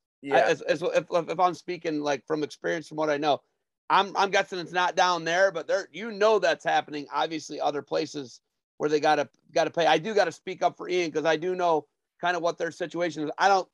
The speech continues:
Speaker 2: think a student athlete's making more than the coach, to be honest with you. Um,
Speaker 1: Okay.
Speaker 2: but, but,
Speaker 1: That's
Speaker 2: but I
Speaker 1: good.
Speaker 2: think
Speaker 1: I
Speaker 2: that, you know what I mean? But I could see the frustration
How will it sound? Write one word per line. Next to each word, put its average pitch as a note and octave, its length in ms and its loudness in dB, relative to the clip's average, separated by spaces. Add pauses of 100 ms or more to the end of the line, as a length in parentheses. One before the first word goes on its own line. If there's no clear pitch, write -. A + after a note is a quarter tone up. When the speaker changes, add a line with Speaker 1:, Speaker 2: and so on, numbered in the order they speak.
Speaker 2:
think G3 200 -2
a D#3 140 -2 (140)
student F#3+ 340 -8
athlete's E3+ 380 2
making E3 320 -6
more D#3+ 140 2
than D3 100 -4
the C#3+ 100 -4
coach, D#3+ 340 0
to D3 100 -6
be D3 100 0
honest C#3+ 340 -2
with - 140 -20
you. B2+ 140 -10 (540)
Um, D3+ 360 0 (120)
Speaker 1:
Okay. C#3+ 240 2
Speaker 2:
but, F#3+ 260 2
but, G3 140 6
Speaker 1:
That's F#3 140 8
Speaker 2:
but G3 120 6
I G3 40 10
Speaker 1:
good. F#3 180 8
Speaker 2:
think D3 160 -2
Speaker 1:
I - 40 -14 (640)
Speaker 2:
that, G3 120 2
you A3+ 80 -2
know A3 60 4
what G#3 80 4
I - 20 -2
mean? G#3 160 -4
But G3 80 4
I G3 80 6
could F#3 160 -12
see A#3 140 -14
the G#3 100 -4
frustration G3 640 -2